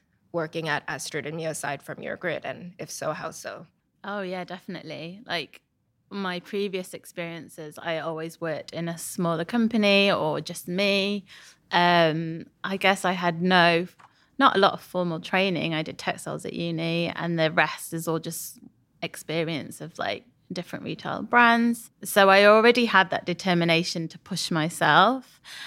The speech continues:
Speaker 2: And I think I wanted to succeed, like, because of what I'd been through. I didn't want to just move home. I wanted to stay. I wanted to, I did, wanted to make people proud of me. I wanted to make my parents proud 'cause they'd, like, invested in me.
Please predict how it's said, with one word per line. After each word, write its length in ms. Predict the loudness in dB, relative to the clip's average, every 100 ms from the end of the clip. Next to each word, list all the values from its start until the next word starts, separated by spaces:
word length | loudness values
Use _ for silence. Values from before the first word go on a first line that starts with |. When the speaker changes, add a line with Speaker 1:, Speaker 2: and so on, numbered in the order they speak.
| -4
Speaker 2:
And 140 | 0 0
I 40 |
think 500 | 4 2 2 -4 -20 _ -4 2
I 80 |
wanted 340 | 4 6 4 0
to 120 | -4
succeed, 720 | -6 -8 -4 -2 -2 -4 -4
like, 240 | -4 -4 -4
because 340 | -4 0 2
of 120 | 2
what 120 | 0 0
I'd 140 | 0
been 240 | -2 -2 -2
through. 320 | -2 -2 -2 _ _ _ _ _ -8
I 80 | -4
didn't 280 | -2 0 2
want 140 | 2
to 40 | 2
just 220 | -4 -4
move 220 | -4 -4
home. 340 | -2 -2 -2 -2
I 100 | -2
wanted 300 | -2 -6 -10
to 80 | -14
stay. 340 | -2 2 4
I 40 | 4
wanted 320 | -2 -4 -6
to, 300 | -4 -4 -4 _ -20 -20 _ _ _ 0
I 100 | 2
did, 220 | 2 2
wanted 280 | 2 0 -2
to 60 |
make 200 | -2 -2
people 260 | -4 -12 -12
proud 320 | 2 6 6
of 140 | 4 6
me. 220 | 6 8
I 60 |
wanted 260 | 6 0 -2
to 80 | -6
make 140 | -6
my 100 | -8
parents 440 | -4 2 2 2 -2
proud 560 | 4 8 8 8 4
'cause 180 | -4 -8
they'd, 240 | -2 -2 0
like, 160 | -2
invested 400 | -2 -6 -8 -8
in 140 | -4 0
me. 320 | 0 0